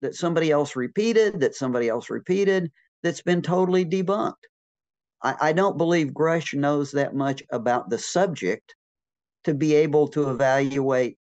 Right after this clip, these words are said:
rumor and gossip from something new. I, w-, when you talk about the fact that, oh, there are recovered materials, we all know that there have been recovered materials.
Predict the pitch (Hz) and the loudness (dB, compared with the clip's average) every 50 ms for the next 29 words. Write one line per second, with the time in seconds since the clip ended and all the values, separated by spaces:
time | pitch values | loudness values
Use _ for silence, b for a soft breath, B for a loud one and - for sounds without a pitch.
0 | _ _ _ _ - 139 151 156 151 151 143 135 131 127 120 127 123 127 135 135 | _ _ _ _ 0 0 0 2 0 0 -2 -2 -2 -4 -2 -2 0 0 0 -2
1 | 135 - 131 - - - 127 123 117 - 139 123 - - 117 107 104 113 117 98 | -2 -4 -6 -6 -6 -6 -8 -6 -4 -2 -2 -2 -2 -2 -4 -2 -2 -2 -2 -2
2 | 78 69 - _ _ _ _ 120 117 B B B B B B B _ - 143 147 | -4 -6 -10 _ _ _ _ -6 -6 B B B B B B B _ -6 -6 -6
3 | - - 156 165 175 185 196 190 185 185 175 - - 165 165 165 170 165 - - | -4 -2 0 2 2 4 4 2 2 2 0 0 -2 0 0 2 0 0 -2 -4
4 | - 190 - 135 135 - - 127 120 - - 135 127 123 120 - - - - 117 | -4 -2 0 0 0 -2 -4 -8 -8 -6 -2 -2 0 0 -2 -4 -8 -6 -2 0
5 | 110 101 95 - _ _ _ _ _ _ _ _ - 135 131 123 123 - 135 135 | 0 0 0 -4 _ _ _ _ _ _ _ _ 0 2 2 2 0 -2 -2 0
6 | 143 143 135 120 127 123 120 120 - - 135 135 131 - - - - 160 151 151 | 0 2 2 2 2 2 2 0 0 -2 -2 -2 -2 -4 -8 -6 -2 -2 -2 0
7 | 139 139 139 120 123 120 - - 143 139 123 107 92 - - - - - - _ | 0 -2 -4 -2 -4 -6 -6 -4 -4 -2 -2 -2 -4 -4 -8 -10 -14 -18 -20 _
8 | _ _ _ _ _ _ - 196 214 226 220 220 226 220 208 202 208 220 233 262 | _ _ _ _ _ _ 0 2 2 4 4 4 2 2 2 4 4 4 4 2
9 | 262 247 214 180 156 147 147 127 120 120 120 117 107 117 113 110 107 107 104 - | 2 2 2 0 0 0 0 0 0 0 0 -2 -2 -2 -2 -2 -4 -4 -4 -4
10 | 117 104 101 90 98 95 - - 101 - - 113 92 82 - - - - - - | -2 -2 -2 -2 -4 -6 -6 -10 -14 -10 -6 -4 -4 -4 -4 -8 -12 -18 -20 -20
11 | - - | -20 -20